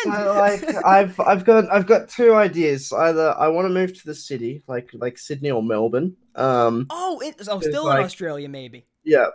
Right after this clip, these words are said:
Speaker 1: so, like, either that or, um, and I haven't really told too many people this, but I applied for a, um,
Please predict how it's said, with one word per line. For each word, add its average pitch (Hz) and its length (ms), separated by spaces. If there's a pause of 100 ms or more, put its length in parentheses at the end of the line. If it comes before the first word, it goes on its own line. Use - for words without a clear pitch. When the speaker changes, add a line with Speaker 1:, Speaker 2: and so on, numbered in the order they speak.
Speaker 1:
so, 147 260
like, 139 220
either 156 340
that 160 440 (100)
or, 143 760
um, 135 640
and 123 100
I 151 80
haven't 160 140
really 147 160
told 143 240
too 151 140
many 143 100
people 123 220
this, 117 160
but 139 100
I 139 120
applied 156 360
for 180 140
a, 151 140
um, 127 680